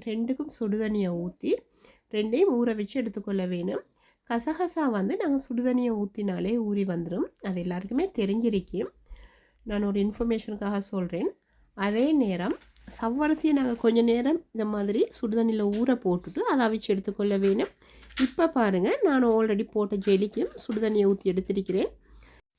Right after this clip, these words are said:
இதை மாதிரி நான் ரெண்டு ஜெல்லிக்கும் ஒவ்வொரு ஸ்பூனா போட்டு நல்லா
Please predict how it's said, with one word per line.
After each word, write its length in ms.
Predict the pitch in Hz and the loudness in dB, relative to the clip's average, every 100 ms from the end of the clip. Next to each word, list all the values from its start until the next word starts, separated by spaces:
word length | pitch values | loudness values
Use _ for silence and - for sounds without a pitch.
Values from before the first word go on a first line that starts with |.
| _ _ _ _ _ - | _ _ _ _ _ -6
இதை 180 | 254 339 320 | -2 2 2
மாதிரி 280 | 214 202 415 440 | 2 0 0 0
நான் 180 | 269 247 | 0 2
ரெண்டு 240 | 233 269 262 | 2 2 2
ஜெல்லிக்கும் 420 | 226 208 190 262 - 254 | 2 0 -2 -6 -8 -6
ஒவ்வொரு 260 | 233 220 214 | -2 -2 -2
ஸ்பூனா 340 | - 247 247 233 233 | -4 -2 0 0 0
போட்டு 220 | 180 185 330 | -2 0 0
நல்லா 240 | 262 254 | 2 2